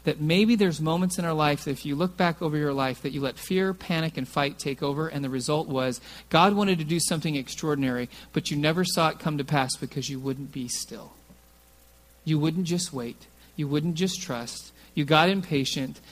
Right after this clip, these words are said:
You took matters in your own hands, and you never saw God do what he wanted to do. This story could have ended differently. They could have been in fear, and they could have panicked, and they could have fought, and then what would have happened is Israel would have ended right there.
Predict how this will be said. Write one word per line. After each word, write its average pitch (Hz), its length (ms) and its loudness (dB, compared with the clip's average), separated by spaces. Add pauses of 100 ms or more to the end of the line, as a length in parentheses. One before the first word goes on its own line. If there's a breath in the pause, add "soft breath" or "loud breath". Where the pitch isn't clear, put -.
(120 loud breath)
You 156 80 -4
took 190 220 2
matters 185 320 4
in 190 80 4
your 180 160 4
own 175 120 2
hands, 143 380 2 (220 loud breath)
and 160 100 2
you 156 80 2
never 160 240 2
saw 180 240 0
God 156 460 -2
do 147 180 0
what 143 140 -2
he 165 180 -6
wanted 143 300 -6
to 165 80 -12
do. 220 340 -8 (1200)
This 233 160 6
story 339 280 -4
could 226 120 2
have 185 80 2
ended 185 260 0
differently. 131 460 -6 (1080)
They 180 100 4
could 226 160 4
have 214 80 4
been 208 140 4
in 214 80 4
fear, 160 320 2
and 160 60 0
they 165 100 0
could 180 120 0
have 180 80 -2
panicked, 147 300 -2
and 147 140 -2
they 147 80 0
could 156 120 -4
have 147 80 -4
fought, 131 300 -4
and 147 120 -4
then 147 100 -2
what 160 80 0
would 160 80 0
have 151 80 0
happened 160 260 0
is 131 140 -4
Israel 170 280 -2
would 151 120 0
have 143 80 -2
ended 139 260 -2
right 120 240 -8
there. - 180 -10